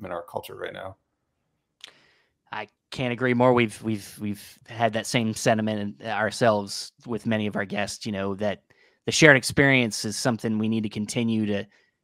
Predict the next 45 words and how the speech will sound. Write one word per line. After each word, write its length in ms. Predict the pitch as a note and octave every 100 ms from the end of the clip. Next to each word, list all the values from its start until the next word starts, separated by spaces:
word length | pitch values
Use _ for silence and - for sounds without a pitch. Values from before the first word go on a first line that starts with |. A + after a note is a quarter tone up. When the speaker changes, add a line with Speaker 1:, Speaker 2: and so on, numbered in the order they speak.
| _
Speaker 2:
to, 140 | - G#2+ -
to 140 | B2
prop 400 | G#2 - C#3 A#2 A#2
up, 200 | G2 -
you 140 | A#2+ G#2+
know, 280 | G2+ G2 E2+
uh, 180 | G2+ F#2+
you 80 | A2
know, 60 |
whether 220 | G#2 G#2 G#2
it's 240 | G2+ -
the 100 | -
theater, 600 | - C3+ C3 B2+ B2 A#2 -
you 120 | A2
know, 300 | G#2 G#2 G#2
the 160 | G2+ G#2
movies 440 | C3 C#3+ C3 A#2+
in 120 | A2
the 60 | A2
theater, 360 | D3 D3+ C#3 C3+
or, 260 | A2 G#2 - - -
you 80 | -
know, 180 | A2 A#2+ A#2 C#2+ D2+ C#2+
a-, 140 | B2
you 100 | B2
know, 80 | A#2
theater 340 | A2 D3 D3+ B2
acting, 520 | C3 C3+ C3 C3+ C3+
you 100 | A#2+
know, 160 | G#2+ G#2+
that's, 320 | G#2+ - -
that's 320 | B2 A2 -
all 160 | - B2
that 160 | B2+
stuff. 260 | - D3 B2
I 60 | A#2+
think 260 | B2+ A2+
you 100 | A2+
need 280 | A#2 C3 C3
to 100 | C3
be, 260 | A#2 B2 A2+ - - _
there's 140 | C3 -
something 340 | F3+ E3 C3+
different 320 | C#3 C3+ C3+
about 340 | A#2 A#2 A2